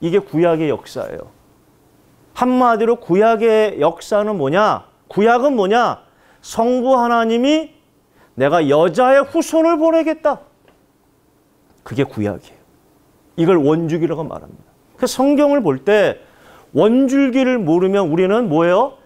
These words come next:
격가지를 잡는 거예요. 격가지, 격가지.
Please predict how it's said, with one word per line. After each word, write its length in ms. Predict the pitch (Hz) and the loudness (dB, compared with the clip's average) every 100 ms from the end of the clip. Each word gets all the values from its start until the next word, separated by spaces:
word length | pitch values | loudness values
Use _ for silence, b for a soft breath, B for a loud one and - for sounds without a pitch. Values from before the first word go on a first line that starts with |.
| b _ _ | b _ _
격가지를 880 | - 175 - - 214 196 190 185 185 | -6 -6 -6 -4 -2 -2 -2 -4 -4
잡는 300 | 127 123 113 | -6 -8 -10
거예요. 140 | 104 | -10
격가지, 680 | - 160 - 214 147 120 - | -4 -6 -4 -4 -4 -6 -10
격가지. 580 | 147 139 151 - - | -10 -10 -10 -10 -12